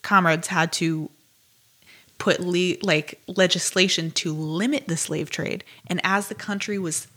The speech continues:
weaned off <laughs> of slavery, so to speak, they were finally able to come to a point where they said, "We don't need this and we want to get rid of it." That is okay. In fact,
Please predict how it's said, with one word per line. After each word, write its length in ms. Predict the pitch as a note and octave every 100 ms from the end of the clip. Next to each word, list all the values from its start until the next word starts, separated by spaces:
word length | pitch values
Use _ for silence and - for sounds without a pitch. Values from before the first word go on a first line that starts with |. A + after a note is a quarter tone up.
| _ - E3
weaned 300 | G3+ A3 G#3+
off 460 | - F#3 G3 - -
<laughs> 220 | - G3
of 120 | G#3+
slavery, 560 | - F#3 E3+ D#3+ D#3+ F3
so 220 | - C#3+
to 100 | E3
speak, 460 | - - D#3 - - - - _
they 140 | F3+ F3
were 140 | E3+
finally 460 | - F#3+ F#3 F3+ E3
able 120 | E3
to 60 | E3
come 180 | E3 D#3
to 120 | C#3+
a 40 |
point 260 | - E3+ -
where 80 | D#3
they 120 | D#3
said, 160 | -
"We 140 | D#3 D#3+
don't 280 | D3+ - -
need 160 | E3
this 180 | - -
and 180 | - E3
we 60 | E3
want 140 | D#3+
to 60 | -
get 160 | -
rid 140 | E2+ -
of 80 |
it." 260 | - - - - - - - - - - - _ - -
That 320 | F#3 D#4 -
is 160 | A#3 - -
okay. 560 | G#3+ - A#3 - - -
In 120 | G3+
fact, 300 | G3 F#3 F#3